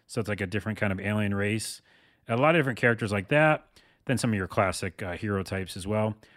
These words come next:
But you have a c-, uh, a party of eight people, and you start with that. So it's like, I feel like old school Final Fantasies did that. But, like, you have, like, all eight characters right away. And you already have weapons, and you already have, like, powers and stuff.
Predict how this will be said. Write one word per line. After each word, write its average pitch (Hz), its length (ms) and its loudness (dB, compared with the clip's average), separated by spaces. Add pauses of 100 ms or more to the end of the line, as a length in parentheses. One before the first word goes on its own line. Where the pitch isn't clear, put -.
(100)
But 151 100 4
you 160 60 8
have 190 100 6
a 160 100 0
c-, - 100 -12
uh, 110 240 2 (100)
a 101 40 -4
party 170 560 2
of 104 200 -2
eight 139 240 0
people, 107 560 -6 (800)
and 127 140 4
you 120 80 4
start - 260 4
with 98 140 -2
that. - 160 -14 (580)
So 117 220 2
it's 107 160 0
like, 107 380 0 (480)
I - 40 -18
feel 226 100 0
like 226 120 0
old 123 200 2
school 104 160 -2
Final 98 260 -4
Fantasies 87 440 -8
did 78 180 -14
that. - 200 -14
But, 117 120 -6
like, 110 200 -2
you 156 80 2
have, 147 100 0
like, 113 260 0 (180)
all 139 240 4
eight 113 140 2
characters 98 380 0
right 98 180 2
away. 82 300 -8 (680)
And 110 480 2
you 117 100 4
already 120 180 6
have 107 140 2
weapons, 101 420 -2
and 98 120 -4
you 98 60 0
already 98 180 -2
have, 98 120 0
like, 90 180 -6
powers 80 460 -4
and 85 100 -12
stuff. - 280 -14